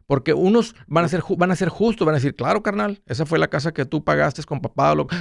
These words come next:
a menos que hayan dicho, "No, si papá pagó, pues a mí me pertenece, ¿verdad? Es parte de mi herencia porque papá pagó y, pues, yo soy de la familia".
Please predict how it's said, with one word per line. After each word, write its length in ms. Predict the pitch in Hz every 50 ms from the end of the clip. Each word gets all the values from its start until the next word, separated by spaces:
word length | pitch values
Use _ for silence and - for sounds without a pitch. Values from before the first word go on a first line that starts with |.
| 147
a 80 | - 139
menos 160 | 143 151 160 -
que 80 | 170
hayan 80 | 160 151
dicho, 180 | 147 - 147
"No, 140 | 135 131 117
si 120 | 101 139 131
papá 380 | - 131 - - 165 180 -
pagó, 260 | - 220 170 123 -
pues 120 | - 139 131
a 60 | 113
mí 100 | 123 123
me 120 | 123 127
pertenece, 600 | - - - 104 - 117 110 151 185 165 - -
¿verdad? 180 | - - - -
Es 60 | - -
parte 300 | - 117 117 113 - 131
de 100 | 123 120
mi 100 | 117 110
herencia 360 | 127 180 196 185 - 175 165
porque 220 | 143 131 - 127
papá 320 | 113 117 117 - 170 - -
pagó 340 | - 113 135 180 202 190
y, 140 | 151 120 - - - - _ _ _ -
pues, 120 | 123 127
yo 80 | 127 123
soy 340 | - 139 131 123 110 - - _ _ _
de 100 | - 131
la 100 | 123 107
familia". 520 | 92 - 120 127 170 185 139 - - -